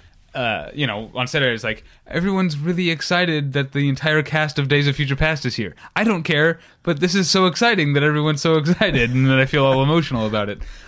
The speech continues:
Um, I don't know that I actually cried or anything, but, like, the biggest, maybe the biggest tear, <coughs> tearjerker moment of the whole weekend was, um,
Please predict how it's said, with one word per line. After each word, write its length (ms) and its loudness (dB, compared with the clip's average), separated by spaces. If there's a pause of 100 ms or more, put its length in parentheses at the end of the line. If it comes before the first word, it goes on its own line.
(140)
Um, 420 -2 (400)
I 40 0
don't 100 4
know 60 2
that 120 0
I 60 2
actually 260 -6
cried 320 -2
or 60 -2
anything, 260 -4
but, 140 0
like, 260 -2
the 100 -2
biggest, 440 -2
maybe 200 2
the 80 -4
biggest 440 0 (180)
tear, 240 2
<coughs> 680 -2
tearjerker 540 2
moment 320 4
of 160 -4
the 420 -2
whole 400 -2
weekend 680 -2
was, 500 -6
um, 460 -8